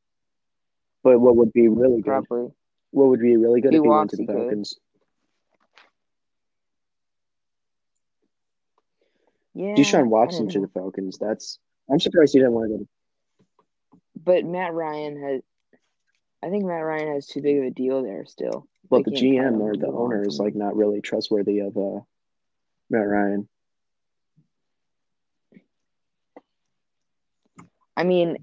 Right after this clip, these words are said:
Speaker 2: it, even if you're not trustworthy, I believe his contract's too big to really move on
Speaker 1: True.
Speaker 2: from unless you trade him.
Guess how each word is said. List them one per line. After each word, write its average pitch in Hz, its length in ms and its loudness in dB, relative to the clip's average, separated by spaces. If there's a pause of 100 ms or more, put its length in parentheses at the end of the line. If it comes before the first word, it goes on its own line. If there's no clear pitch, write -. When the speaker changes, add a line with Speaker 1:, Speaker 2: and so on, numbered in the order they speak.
(140)
Speaker 2:
it, - 220 0 (440)
even 180 200 -4
if 175 160 -8
you're 156 120 -6
not 147 140 -8
trustworthy, 135 560 -4
I 127 60 -2
believe 143 280 -6
his - 120 -14
contract's - 720 -14
too - 160 -12
big 131 520 -8 (720)
to 165 140 -6
really 151 520 2
move 147 300 -4
on 147 200 0
Speaker 1:
True. - 20 -12
Speaker 2:
from 143 160 -10
unless 139 280 -10
you - 60 -14
trade 131 300 -4
him. 78 180 -16